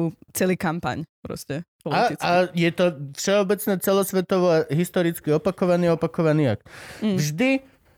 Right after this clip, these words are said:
Speaker 2: nástupu popularity nacionalistických strán predchádzala buď naozajstná,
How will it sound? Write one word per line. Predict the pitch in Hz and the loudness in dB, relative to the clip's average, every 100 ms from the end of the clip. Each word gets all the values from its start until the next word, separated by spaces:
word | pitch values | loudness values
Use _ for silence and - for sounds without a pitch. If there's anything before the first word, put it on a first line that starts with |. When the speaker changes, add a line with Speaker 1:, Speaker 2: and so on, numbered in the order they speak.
| _ _ _ | _ _ _
Speaker 2:
nástupu | 147 165 196 226 - 226 - 208 214 214 - - _ _ _ _ _ | -2 2 2 0 0 -2 0 2 2 0 -8 -20 _ _ _ _ _
popularity | - 185 190 196 185 165 160 - 160 151 _ _ _ - | -2 -2 0 2 4 2 0 -2 -2 -2 _ _ _ -6
nacionalistických | 131 156 170 - 185 175 170 151 151 - 135 - - 113 | -2 0 0 0 2 2 2 2 0 -4 -8 -8 -14 -12
strán | - - 160 202 220 220 - _ _ | -8 0 2 4 2 -2 -10 _ _
predchádzala | 170 180 180 - 165 156 165 156 151 151 - _ | 0 0 0 0 0 2 2 4 2 0 -6 _
buď | 143 208 269 247 | -2 0 2 4
naozajstná, | 240 240 220 214 202 - 196 | 4 4 4 2 2 2 2